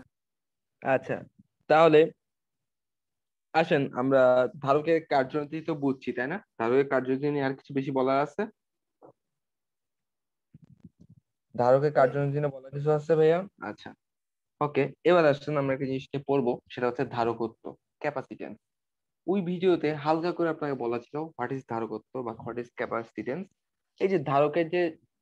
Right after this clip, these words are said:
Speaker 1: শক্তি সঞ্চয় করার যে ক্ষমতা, মানে একটা ধারক যে কতটুকু শক্তি সঞ্চয় করবে, এই ক্ষমতাটাকে বলা হয় আপনার তার ধারকত্ব বা capacitance। ঠিক আছে, আসেন আমরা সূত্র প্রুফে ঢুকে যাচ্ছি। আহ,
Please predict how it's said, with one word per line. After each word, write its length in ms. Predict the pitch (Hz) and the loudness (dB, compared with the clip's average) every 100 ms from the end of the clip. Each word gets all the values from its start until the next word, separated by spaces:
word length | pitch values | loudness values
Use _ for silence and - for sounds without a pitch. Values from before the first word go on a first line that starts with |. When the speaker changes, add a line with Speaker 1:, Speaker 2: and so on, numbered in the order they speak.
| _ | _
Speaker 1:
শক্তি 280 | 156 143 175 | -12 -10 -10
সঞ্চয় 400 | - 156 151 156 | -8 -8 -4 -4
করার 220 | 156 147 | -2 -4
যে 100 | 143 143 - | -4 -8 -6
ক্ষমতা, 440 | 147 143 123 110 - _ _ - | -6 -4 -6 -10 -14 _ _ -14
মানে 180 | 117 117 | -8 -8
একটা 300 | 113 110 - 135 | -8 -8 -2 -2
ধারক 340 | 120 120 113 120 - | -2 -4 -2 -4 -6
যে 60 | - 139 | -14 -6
কতটুকু 360 | 147 175 185 175 | -4 -2 -4 -6
শক্তি 280 | 151 147 | -8 -8
সঞ্চয় 360 | 139 135 123 127 135 | -12 -12 -10 -8 -6
করবে, 220 | 127 117 139 _ _ _ - | -4 -6 -12 _ _ _ -2
এই 120 | 180 - | -2 -2
ক্ষমতাটাকে 560 | 165 156 160 156 156 | -8 -6 -6 -6 -4
বলা 200 | 151 123 131 | -4 -4 -6
হয় 120 | 139 | -8
আপনার 180 | 139 175 - | -8 -12 -6
তার 140 | 120 | -6
ধারকত্ব 480 | 117 117 107 110 - 139 | -6 -8 -8 -10 -10 -8
বা 140 | 127 143 _ _ _ - | -8 -10 _ _ _ -8
capacitance। 760 | 110 - 175 - - 67 60 - _ _ _ _ - | -8 -6 -8 -8 -16 -14 -16 -20 _ _ _ _ -6
ঠিক 80 | 185 | -2
আছে, 200 | 214 - - _ - | -2 -4 -16 _ -2
আসেন 240 | 151 175 151 | -2 0 -2
আমরা 180 | 135 143 | -2 -6
সূত্র 220 | - 156 156 | -8 -2 -2
প্রুফে 300 | 151 143 131 | 0 0 2
ঢুকে 240 | 123 120 117 | 0 0 0
যাচ্ছি। 340 | 113 110 - 202 _ _ _ _ _ _ _ _ _ 123 | 0 -4 -12 -16 _ _ _ _ _ _ _ _ _ 0
আহ, 280 | 127 127 | 4 4